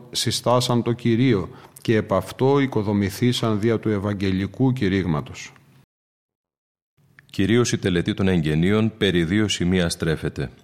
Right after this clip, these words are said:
Speaker 2: Ήτι περί των καθαγιασμών της Αγίας Τραπέζης και περί την κατάθεση των Αγίων Λειψάνων. Εγγένεια λοιπόν ναού σημαίνουν κυρίως καθίδρυσιν και καθιέρωσιν θυσιαστηρίου.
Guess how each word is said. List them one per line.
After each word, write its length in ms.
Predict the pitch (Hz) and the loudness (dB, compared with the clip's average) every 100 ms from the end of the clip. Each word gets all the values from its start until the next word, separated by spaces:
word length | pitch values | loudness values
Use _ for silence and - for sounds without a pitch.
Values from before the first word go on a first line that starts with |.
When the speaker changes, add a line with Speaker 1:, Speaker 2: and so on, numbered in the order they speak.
| - - | -16 -2
Speaker 2:
Ήτι 500 | 104 101 135 139 - _ - | -2 0 -2 -4 -10 _ -2
περί 240 | 95 87 | 0 0
των 360 | - 85 80 76 | -2 -2 0 0
καθαγιασμών 760 | 85 87 78 80 80 87 101 | -2 -2 0 0 0 0 -2
της 140 | - 85 | -2 -2
Αγίας 320 | 80 82 80 | 0 -2 -2
Τραπέζης 720 | 76 73 90 101 104 110 - | -4 -4 -2 -2 -2 -4 -6
και 220 | - 113 | -4 -4
περί 240 | 117 90 | -2 -4
την 180 | 87 85 | -2 -6
κατάθεση 640 | - 78 87 92 92 - 82 | -4 -2 0 -2 -2 -4 -2
των 160 | 85 | 0
Αγίων 280 | 78 76 85 | 0 0 -2
Λειψάνων. 580 | 76 - 78 71 67 64 _ _ - - - - _ | -2 -4 -4 -4 -4 -8 _ _ -20 -20 -20 -20 _
Εγγένεια 480 | 87 80 85 98 95 | -2 0 2 4 4
λοιπόν 340 | 90 87 95 90 | 2 0 2 2
ναού 520 | 82 80 101 113 101 | 2 2 0 -4 -8
σημαίνουν 540 | - 92 87 104 98 | -6 -2 2 2 2
κυρίως 420 | 95 87 95 95 - | 0 0 0 -2 -2
καθίδρυσιν 800 | 82 - 95 98 104 107 107 101 | -6 -2 0 0 -2 -2 -2 -2
και 120 | 92 | -4
καθιέρωσιν 640 | 85 - 80 90 85 90 | -4 -2 0 0 0 -2
θυσιαστηρίου. 720 | - - 80 - 80 76 67 | -4 -2 -4 -2 -4 -2 -4